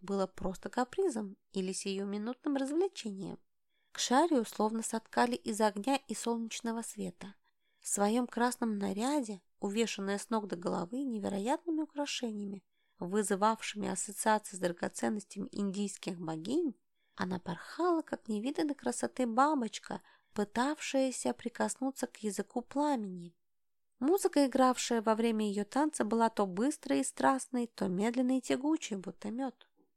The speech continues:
Каждое движение Кшари завораживало. Я видела, что синие глаза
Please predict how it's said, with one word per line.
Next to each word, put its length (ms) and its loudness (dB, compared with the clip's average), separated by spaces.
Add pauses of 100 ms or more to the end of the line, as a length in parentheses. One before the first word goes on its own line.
(240)
Каждое 540 4
движение 500 0
Кшари 420 0
завораживало. 840 -4 (180)
Я 240 0
видела, 360 0
что 200 -6
синие 760 -2
глаза 420 0